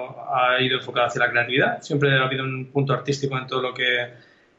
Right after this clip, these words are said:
en todo lo que me gustaba crear y, y eso involucra la creación de negocio, en lo que yo creo que, que es la parte de los negocios que más me ha gustado siempre crear.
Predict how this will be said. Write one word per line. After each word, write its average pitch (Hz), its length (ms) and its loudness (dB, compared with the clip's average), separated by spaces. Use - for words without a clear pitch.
en 139 180 2
todo 135 180 6
lo 131 160 6
que 143 80 2
me 131 80 2
gustaba 123 720 2
crear 139 500 0
y, 123 360 -10
y 131 40 -2
eso 131 440 -2
involucra 127 480 -4
la 131 140 2
creación 127 300 -2
de 127 60 -2
negocio, 123 420 -6
en 123 160 -14
lo 123 100 -8
que 123 100 -4
yo 135 140 -2
creo 135 180 2
que, 127 300 2
que 147 100 2
es 139 100 4
la 135 180 4
parte 139 300 4
de 135 100 4
los 127 100 -2
negocios 131 380 -6
que 127 80 -8
más 127 180 -6
me 127 80 -2
ha 123 40 0
gustado 123 280 -4
siempre 117 380 -4
crear. 120 400 0